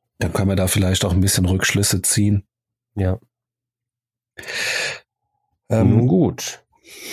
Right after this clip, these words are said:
Speaker 1: Ja. Ähm, ich würd noch mal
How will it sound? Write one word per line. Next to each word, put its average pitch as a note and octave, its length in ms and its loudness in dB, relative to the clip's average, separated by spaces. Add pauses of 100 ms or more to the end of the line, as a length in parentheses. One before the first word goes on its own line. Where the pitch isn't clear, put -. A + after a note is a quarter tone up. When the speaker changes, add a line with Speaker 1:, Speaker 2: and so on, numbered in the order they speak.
(640)
Speaker 1:
Ja. B2 340 2 (920)
Ähm, A2+ 320 2
ich - 160 0
würd C#3 140 0
noch D3 80 4
mal A#2 360 2